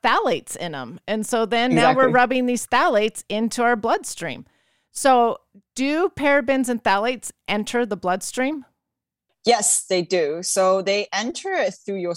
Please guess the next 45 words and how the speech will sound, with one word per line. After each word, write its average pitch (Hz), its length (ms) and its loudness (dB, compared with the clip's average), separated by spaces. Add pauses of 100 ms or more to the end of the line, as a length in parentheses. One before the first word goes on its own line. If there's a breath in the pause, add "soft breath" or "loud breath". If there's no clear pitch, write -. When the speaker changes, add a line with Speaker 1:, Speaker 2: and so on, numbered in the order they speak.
Speaker 2:
skin 156 640 -6
a 143 80 -4
lot 151 180 0
of 160 80 -4
time 151 260 -6
if 160 120 -8
you 156 100 -2
use 151 440 -4
these 151 240 2
product 143 580 2
or 151 240 0
through 151 220 -4
diet, 135 480 -2
right? 147 320 -4
And 156 140 -2
then 156 180 -2
they 156 140 0
do 160 340 -2
enter 147 460 -4 (100)
the 151 60 -6
bloodstream, 147 720 -4
and 147 240 -4
then 147 300 -4 (340 soft breath)
your, 156 400 2
um, 135 300 -2
your 160 140 0
liver 160 340 0
is 156 140 -6
supposed - 320 -8
to 147 80 -8
get 135 160 0
rid 147 120 2
of 147 120 -2
them, 143 260 0
and 147 140 -2
then 147 100 -6
you 147 80 -4
completely 151 420 -4
get 131 200 0
rid 147 100 0
of 147 140 -2
them 143 240 0 (100)
in 170 100 2
the 151 160 0
urine. 160 460 2